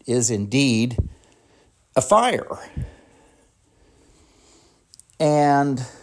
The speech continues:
a lot of people just don't seem to understand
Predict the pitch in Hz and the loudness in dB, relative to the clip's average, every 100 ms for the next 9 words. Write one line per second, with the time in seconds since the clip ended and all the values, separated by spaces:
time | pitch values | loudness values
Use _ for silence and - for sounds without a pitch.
0 | - _ _ _ _ _ - 139 131 156 | -20 _ _ _ _ _ 0 4 6 4
1 | 190 143 131 131 139 147 - 123 98 131 | 0 -4 -2 2 4 4 0 -8 0 4
2 | 127 127 - - - - _ _ _ _ | 4 2 -8 -12 -16 -20 _ _ _ _
3 | _ _ _ - 139 135 170 - - 135 | _ _ _ 0 2 2 0 -6 -2 0
4 | 139 131 - 120 117 113 120 123 123 - | 0 -2 -2 0 2 2 2 0 -6 -14
5 | _ _ _ _ _ _ _ _ _ _ | _ _ _ _ _ _ _ _ _ _
6 | _ _ _ _ _ _ _ _ _ _ | _ _ _ _ _ _ _ _ _ _
7 | _ _ _ _ _ _ _ _ _ _ | _ _ _ _ _ _ _ _ _ _
8 | _ _ _ _ _ - 156 156 139 - | _ _ _ _ _ -2 2 2 2 2
9 | 160 175 135 127 | 4 4 2 0